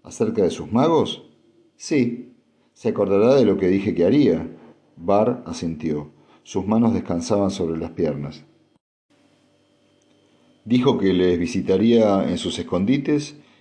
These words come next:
y ha estado fuera en estos últimos cuatro meses. ¿Les ha encontrado?"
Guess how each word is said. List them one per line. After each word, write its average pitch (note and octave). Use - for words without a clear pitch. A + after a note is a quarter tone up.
y G2
ha G2+
estado G#2
fuera A2
en G2
estos G2
últimos F#2+
cuatro F#2+
meses. A2
¿Les G2
ha -
encontrado?" C3